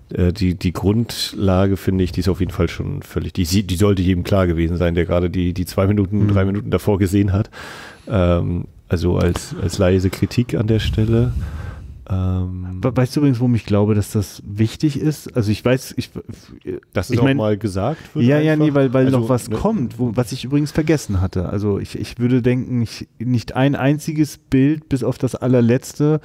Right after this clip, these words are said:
Speaker 2: ist mir, ist mir sozusagen in die Vergessenheit geraten. Es war also ein permanentes, äh, Déjà-vu beim Wiederschauen. Und dann war ich noch mal baff. Oh, das wusste ich gar nicht, dass sie sagt,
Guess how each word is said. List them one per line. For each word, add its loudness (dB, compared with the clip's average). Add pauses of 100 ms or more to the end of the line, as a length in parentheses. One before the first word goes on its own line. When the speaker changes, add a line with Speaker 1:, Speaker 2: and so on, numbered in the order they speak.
(260)
Speaker 2:
ist -4
mir, 4
ist -4
mir 2
sozusagen 0
in -2
die -2
Vergessenheit 0
geraten. 0
Es -10
war 4
also 2
ein 0
permanentes, 0 (440)
äh, 4
Déjà-vu 2
beim -2
Wiederschauen. 0 (460)
Und -4
dann 2
war 4
ich -2
noch 0
mal 2
baff. -2
Oh, 2
das -6
wusste 0
ich -4
gar 2
nicht, -2
dass -2
sie 0
sagt, -2